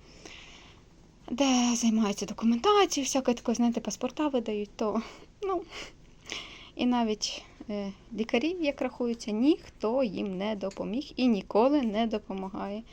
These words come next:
Ну, місцеві то прекрасно знають, що там казати. Що то лише просто, не знаю, може, кому допомагають, курам, свиням, но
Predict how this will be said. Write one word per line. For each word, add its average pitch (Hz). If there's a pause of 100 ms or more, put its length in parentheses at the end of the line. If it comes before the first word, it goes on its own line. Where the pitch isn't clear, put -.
(320)
Ну, 427
місцеві 208
то -
прекрасно -
знають, -
що -
там 202
казати. - (760)
Що -
то 202
лише 190
просто, 190 (1400)
не 302
знаю, 170 (180)
може, -
кому 180
допомагають, 196
курам, 247
свиням, 202
но 202